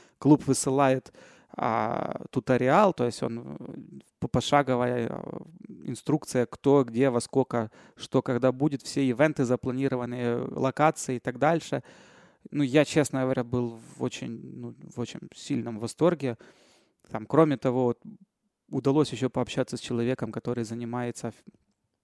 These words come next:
а, распределением официальных фан-клубов, то есть там регистрацией новых фан-клубов, занимается там распределением билетов.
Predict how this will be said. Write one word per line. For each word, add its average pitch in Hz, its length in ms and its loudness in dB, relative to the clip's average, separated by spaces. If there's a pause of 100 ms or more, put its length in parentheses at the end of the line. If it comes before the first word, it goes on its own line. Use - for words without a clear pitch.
(600)
а, 117 540 -6 (320)
распределением 120 1080 -4 (440)
официальных 117 720 -4
фан-клубов, 147 580 -2 (140)
то 117 100 -6
есть 113 120 -8
там 113 140 -6
регистрацией 127 600 0
новых 127 240 -4
фан-клубов, 120 560 -6 (400)
занимается 120 540 -4
там 117 240 -6
распределением 120 640 -4
билетов. 135 500 2